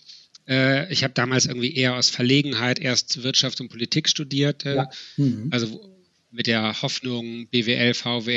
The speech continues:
Speaker 1: L, Jura und Soziologie parallel machen zu können. Das war auch, war auch die richtige Entscheidung,
Speaker 2: Mhm.
Speaker 1: aber dann musste ich mich doch spezialisieren, be-, habe mich dann auf B W L spezialisiert.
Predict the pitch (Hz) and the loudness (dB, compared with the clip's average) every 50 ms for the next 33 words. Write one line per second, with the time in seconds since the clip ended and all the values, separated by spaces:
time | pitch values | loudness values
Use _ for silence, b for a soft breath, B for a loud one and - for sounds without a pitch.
0 | 117 113 113 117 110 120 131 123 110 117 117 117 110 110 113 - - 123 117 104 | 2 4 4 2 0 -2 -4 -4 -2 -4 -4 -2 -4 -4 -4 -6 -6 -6 -8 -10
1 | 107 117 120 - 117 113 117 117 113 120 135 156 147 139 127 - 143 127 - 127 | -8 -8 -8 -6 -4 0 2 4 6 6 6 6 4 2 -2 -6 -6 -8 -8 -8
2 | - - 123 123 127 127 120 113 - - - - - - - _ 107 110 131 151 | -6 -6 -4 -4 -4 -4 -2 -2 0 0 0 0 -2 -2 -4 _ -2 -2 -2 -2
3 | - - - _ _ _ _ _ _ 104 113 120 120 104 - - - - - 123 | -4 -10 -18 _ _ _ _ _ _ -6 -4 -2 -2 -2 -4 -10 -16 -12 -6 0
4 | 117 135 151 151 - 151 139 143 127 - - 123 123 131 135 135 220 185 131 107 | 2 2 2 2 2 0 -2 -2 0 0 -2 0 0 0 2 4 4 4 4 2
5 | 107 110 110 110 110 113 117 117 - - 110 113 113 - 123 - - - 117 - | 0 -4 -4 -4 -4 -4 -4 -6 -6 -8 -8 -10 -10 -6 -4 -4 -4 -4 -4 -4
6 | 117 113 113 107 101 113 123 127 127 123 117 113 120 - 117 117 123 123 - 113 | -2 0 0 2 2 2 2 2 2 0 -4 -8 -8 -8 -8 -8 -8 -6 -6 -8
7 | 117 107 - - 117 101 117 120 127 131 - - - - 120 120 120 110 107 120 | -8 -10 -8 -6 -4 -2 0 0 0 0 0 -2 -4 -2 0 2 2 2 2 0
8 | 123 - | 0 -2